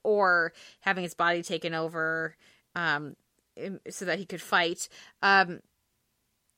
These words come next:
yeah, there's, there's a lot of fun that they could have in this next season. I just hope that they go suitably over the top and big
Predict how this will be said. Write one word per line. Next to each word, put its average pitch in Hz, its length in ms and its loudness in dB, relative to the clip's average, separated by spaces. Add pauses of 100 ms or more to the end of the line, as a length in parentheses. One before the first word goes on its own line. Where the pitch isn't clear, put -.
(120)
yeah, 285 220 4
there's, 240 280 4
there's 262 200 2
a 277 60 0
lot 254 200 8
of 320 80 0
fun 269 260 2
that 240 100 -6
they 226 100 2
could 214 160 -4
have 196 300 4
in 180 100 -6
this 180 180 -6
next 180 280 -6
season. 190 340 -6
I 214 120 2
just 208 180 -8
hope 220 260 -4
that 226 220 -6
they 190 420 2
go 170 460 0 (800)
suitably 196 1000 -2 (120)
over 202 200 0
the 190 40 -4
top 190 220 -2
and 180 140 -8
big 113 360 -6